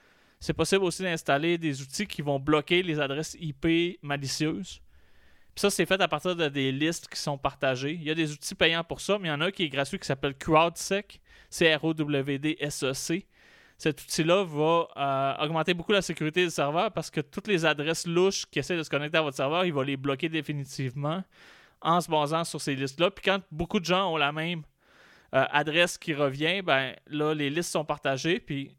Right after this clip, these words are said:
tout le monde peut bloquer les attaques en même temps. Fait que c'est un moyen de se protéger à la gang au niveau, euh, de nos serveurs, puis de partager, euh, de l'intelligence à ce niveau-là. Fait que ça, ça peut être vraiment une façon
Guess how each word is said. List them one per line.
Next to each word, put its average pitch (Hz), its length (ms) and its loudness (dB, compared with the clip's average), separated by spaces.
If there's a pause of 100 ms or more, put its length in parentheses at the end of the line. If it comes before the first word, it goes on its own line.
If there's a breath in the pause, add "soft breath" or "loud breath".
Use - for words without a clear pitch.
(140)
tout 175 80 2
le 156 40 0
monde 175 180 0
peut 165 120 2
bloquer 143 260 0
les 151 160 -2
attaques 147 280 -2
en 147 100 0
même 135 160 -6
temps. 156 160 2
Fait 151 80 -8
que - 60 -10
c'est 151 80 0
un 139 80 0
moyen 147 260 2
de 190 100 -2
se 156 100 -2
protéger 156 540 0
à 147 120 4
la 143 80 0
gang 165 360 0 (480 loud breath)
au 147 100 -4
niveau, 147 500 -2
euh, 131 200 0
de 143 100 -2
nos 147 120 -4
serveurs, 139 480 0
puis - 80 -16
de - 40 -18
partager, 156 680 0
euh, 131 540 -2
de 139 100 -6
l'intelligence 151 580 -2 (100)
à 139 140 4
ce - 140 -8
niveau-là. 123 280 -2 (800 soft breath)
Fait 135 60 -6
que 131 60 -6
ça, 175 80 0
ça 160 140 0
peut 147 120 0
être 143 80 0
vraiment 156 400 0
une 147 100 -10
façon 156 420 -4